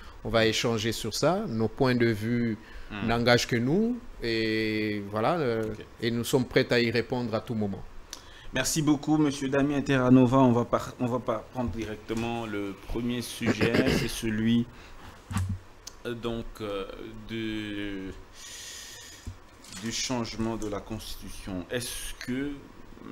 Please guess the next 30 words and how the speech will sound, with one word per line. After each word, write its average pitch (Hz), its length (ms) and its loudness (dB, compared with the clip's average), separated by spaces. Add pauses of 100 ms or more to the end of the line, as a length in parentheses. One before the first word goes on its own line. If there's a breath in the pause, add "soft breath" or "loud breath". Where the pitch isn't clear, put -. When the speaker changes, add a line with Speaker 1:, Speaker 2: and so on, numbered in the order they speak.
(160)
Speaker 2:
la 101 100 -6
Constitution 120 720 -2
est-elle 113 380 0
parmi 117 460 -6
les 104 120 -2
raisons 98 360 -6
du 92 100 -8
blocage 92 600 -6
de 87 120 -8
la 85 140 -8
formation 85 600 -8
du 85 200 -10
gouvernement ? 90 640 -8 (840 loud breath)
Félix 113 260 -2
Tshisekedi 107 440 -2
est 107 40 0
investi 104 340 -2
depuis 104 240 0
le 95 100 0
vingt 123 540 -2
janvier 107 560 -4
deux 110 200 -2
mille 113 320 2 (200)
vingt-quatre. 110 680 -2 (120)
Nous 98 80 -10
sommes 113 240 -6
aujourd'hui 92 540 -8 (480 loud breath)
le 98 140 -10
huit 117 260 -4
mai 117 320 -4